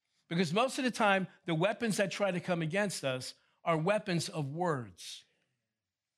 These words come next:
Somebody speaks something over your life, "You're never gonna amount to anything, you're no good, you never were any good, you're never gonna be any good."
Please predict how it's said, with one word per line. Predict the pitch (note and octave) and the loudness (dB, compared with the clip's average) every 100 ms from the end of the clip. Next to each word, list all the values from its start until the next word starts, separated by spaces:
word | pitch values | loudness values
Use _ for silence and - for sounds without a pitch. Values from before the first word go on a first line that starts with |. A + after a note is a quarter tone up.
| _ _ _ _ _ _ _ _ _ - | _ _ _ _ _ _ _ _ _ -12
Somebody | - F3+ F#3 F#3+ | -2 2 2 2
speaks | E3+ - G3 D#3 | 0 -2 -6 -4
something | - E3+ E3 D#3 | -4 -4 -4 -4
over | D3 C3+ | -2 -2
your | C#3+ | -2
life, | F#3+ A3 A3 F#3+ C#3 | 0 2 2 0 -4
"You're | C3+ | -4
never | C3+ C3 | -4 -6
gonna | B2+ C3 | -6 -4
amount | F#3 G#3 - | 0 -2 -2
to | |
anything, | F#3+ F3+ F3 | -4 -4 -4
you're | D3 B2+ | -4 -6
no | B2+ B2+ | -6 -6
good, | C#3+ G3+ D#3+ | -4 -4 -4
you | |
never | C#3 C#3+ | -6 -6
were | D3+ G3 | -4 -2
any | G3 F3+ | -2 -2
good, | F3 F3 | -2 -4
you're | C#3+ | -4
never | C#3 D3 | -6 -6
gonna | C3+ B2+ | -8 -8
be | B2 | -8
any | A#2 G#2 | -10 -12
good." | G2+ | -18